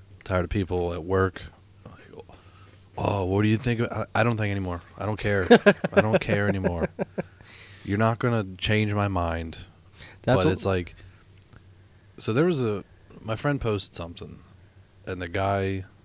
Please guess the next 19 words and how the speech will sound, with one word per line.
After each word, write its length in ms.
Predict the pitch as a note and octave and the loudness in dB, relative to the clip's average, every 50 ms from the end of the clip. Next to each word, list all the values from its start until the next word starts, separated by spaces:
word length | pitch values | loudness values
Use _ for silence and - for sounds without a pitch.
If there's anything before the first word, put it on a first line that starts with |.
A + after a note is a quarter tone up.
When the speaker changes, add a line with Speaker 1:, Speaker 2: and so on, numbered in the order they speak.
| - - - - | -20 -20 -20 -12
Speaker 1:
lives 280 | F2+ F2+ F2+ F2 F#2 | -6 -4 -4 -2 -2
in 80 | A2 A#2+ | -2 -2
Delaware, 480 | G#2 F2+ E2 D2+ - - D#2+ - - - - - - - - - - - - - - - - - - - - - - - - - | -2 -4 -4 -6 -8 -10 -12 -12 -16 -18 -20 -20 -20 -20 -20 -20 -20 -20 -20 -20 -20 -20 -20 -20 -20 -20 -20 -20 -20 -20 -20 -14
went 260 | - G2 F#2+ F#2+ G2 - | -8 -6 -6 -6 -4 -4
to 100 | - G#2+ | -4 -2
go 180 | G#2+ A2 B2 B2 | 0 2 2 2
vote. 380 | A2 A#2+ C3+ C3+ G2+ F2 - - - - - - - - - - - - - - - - - - - - - - - - - - - - - | 2 2 2 2 2 0 -4 -8 -16 -20 -20 -20 -20 -20 -20 -20 -20 -20 -20 -20 -20 -20 -20 -20 -20 -20 -20 -20 -20 -20 -18 -16 -16 -14 -12
They 100 | - G2 | -10 -8
scanned 340 | F2+ - - G#2 G2+ A2 A2+ | -8 -6 -4 -4 -2 0 0
his 100 | A2 G#2+ | 0 0
I 120 | A2 A2 | 0 0
D 240 | G#2+ G#2+ B2+ C3 A2 | 0 0 -2 -2 -2
and 80 | F2+ F#2 | -2 -2
they 80 | F#2 F2+ | -4 -6
said, 360 | - - F2+ F2 E2+ E2+ E2+ - - | -6 -6 -6 -6 -6 -6 -8 -8 -6
"Oh, 240 | B2 C3 G#2+ E2+ - | -6 -6 -6 -6 -10
it 80 | G#2 | -8
says 220 | - - A#2 G2+ - | -6 -6 -6 -4 -2
here 400 | C3 C3 A#2+ G2+ F#2 F2 F2 | -2 -2 0 0 -2 -4 -6